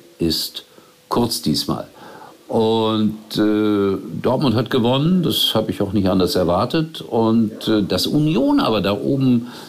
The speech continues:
weiter so mitmarschiert, grandios. Der Trainerwechsel in Hoffenheim hat sich ja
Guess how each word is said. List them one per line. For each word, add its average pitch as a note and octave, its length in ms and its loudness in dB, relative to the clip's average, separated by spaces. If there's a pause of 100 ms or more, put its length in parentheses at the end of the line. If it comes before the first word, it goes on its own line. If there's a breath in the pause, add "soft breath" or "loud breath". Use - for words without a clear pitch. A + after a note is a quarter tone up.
(160 loud breath)
weiter C#3+ 320 0
so A#2 160 2
mitmarschiert, G2 1040 0
grandios. E2+ 460 0
Der G#2 160 -2
Trainerwechsel C#3 680 -2
in A#2+ 120 4
Hoffenheim A#2 540 0 (260 loud breath)
hat - 140 -2
sich G2 160 0
ja A2 100 2